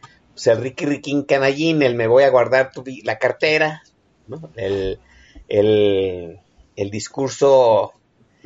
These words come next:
burdo, torpe, este, de, pues, de matraquero de, de la selección nacional, así fácil, ¿no?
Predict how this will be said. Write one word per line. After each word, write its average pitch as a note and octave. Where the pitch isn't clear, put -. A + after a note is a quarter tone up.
burdo, D3+
torpe, C#3+
este, G2
de, G2
pues, G#3+
de A#3+
matraquero A#3+
de, C3
de A#2+
la C3+
selección D3+
nacional, G#3+
así G#3+
fácil, A3+
¿no? -